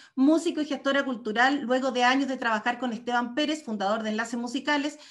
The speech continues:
va de gira el año dos mil diecinueve a China junto al Ensamble Transatlántico de Folk Chileno.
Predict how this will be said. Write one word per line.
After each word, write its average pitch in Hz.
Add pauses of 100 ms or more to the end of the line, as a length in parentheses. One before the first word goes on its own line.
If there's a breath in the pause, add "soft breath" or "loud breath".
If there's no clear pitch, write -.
(140 loud breath)
va 254
de 277
gira 285
el 233
año 254
dos 226
mil 254
diecinueve 226
a 185
China 302
junto 294
al 277
Ensamble 247
Transatlántico 226
de 196
Folk 208
Chileno. 151